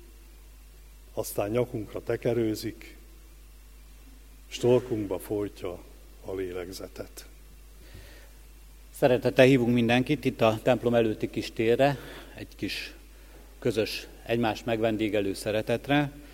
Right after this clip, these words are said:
Speaker 2: és teára, kávéra és néhány pogácsára, süteményre és beszélgetésre,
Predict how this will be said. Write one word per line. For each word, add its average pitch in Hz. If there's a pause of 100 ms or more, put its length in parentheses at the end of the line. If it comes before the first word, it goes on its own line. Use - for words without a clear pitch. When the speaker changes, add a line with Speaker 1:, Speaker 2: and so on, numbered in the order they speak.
(360)
Speaker 2:
és -
teára, 113
kávéra 110
és 92 (220)
néhány 98
pogácsára, 107 (140)
süteményre 107 (500)
és -
beszélgetésre, 110